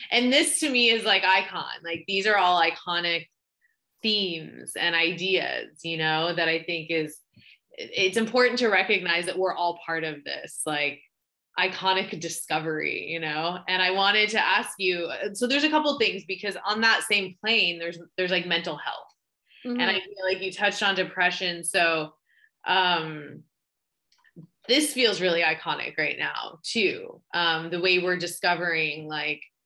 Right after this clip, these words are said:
Speaker 1: how to be healthy, how to be balanced, um,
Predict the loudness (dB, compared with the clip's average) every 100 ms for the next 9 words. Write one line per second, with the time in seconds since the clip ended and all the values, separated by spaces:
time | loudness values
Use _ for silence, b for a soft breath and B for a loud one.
0 | _ 0 2 2 2 0 -2 -2 -4 -2
1 | 0 0 -2 -2 -2 -2 -4 -10 -14 -18
2 | -8 -2 -2 -2 -8